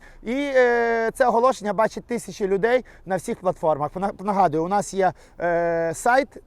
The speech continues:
Telegram, Instagram, Viber. Тому, е, не зволікайте, е, ви, е, розміщуйте своє оголошення, і тисячі покупців будуть бачити ваше авто.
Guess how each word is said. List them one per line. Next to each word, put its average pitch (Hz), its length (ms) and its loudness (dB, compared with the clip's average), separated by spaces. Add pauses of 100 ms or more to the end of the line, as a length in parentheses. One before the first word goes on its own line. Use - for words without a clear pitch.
Telegram, 190 440 0 (100)
Instagram, 190 520 -2 (200)
Viber. 147 420 0 (260)
Тому, 254 440 2
е, 233 340 0
не 247 140 -2
зволікайте, 277 680 2 (420)
е, 190 360 -4 (140)
ви, 208 380 -2
е, 214 260 4
розміщуйте 220 540 -2
своє 202 320 2
оголошення, 208 680 0 (200)
і 208 260 0
тисячі 226 320 -6
покупців 202 1000 -6 (220)
будуть 180 280 -4
бачити 175 340 0
ваше 156 300 0
авто. 139 280 -6